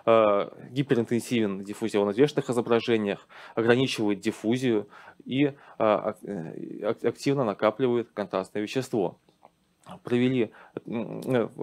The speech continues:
очаг картируется, ну, оценивается как, э, пятый тип П Р А С. А, провели фьюжн-биопсию, и в этом очаге обнаружена аденокарцинома суммы Глисона семь.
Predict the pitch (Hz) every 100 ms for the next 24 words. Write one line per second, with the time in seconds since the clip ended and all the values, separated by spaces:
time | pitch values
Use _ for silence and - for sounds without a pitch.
0 | - 117 196 202 - - 151 127 - 101
1 | - - - 139 131 104 82 104 151 139
2 | 104 - 110 110 98 95 92 - _ 117
3 | 110 - 104 _ - _ - - - -
4 | 107 95 - - _ _ - _ _ _
5 | _ _ - 113 110 131 143 143 - 165
6 | 120 123 131 135 - 147 139 - 143 123
7 | 135 127 117 123 123 165 139 120 117 160
8 | 131 123 117 123 120 - 127 175 180 120
9 | - 151 139 113 110 123 120 117 98 90